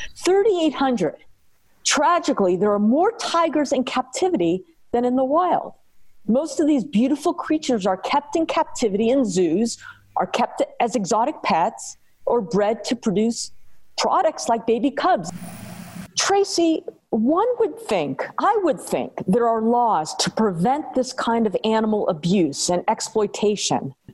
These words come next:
of owning and exploiting wild animals.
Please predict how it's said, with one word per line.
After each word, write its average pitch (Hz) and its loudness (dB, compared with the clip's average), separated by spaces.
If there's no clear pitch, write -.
of - -2
owning 190 0
and 175 0
exploiting 190 0
wild 180 2
animals. 170 -2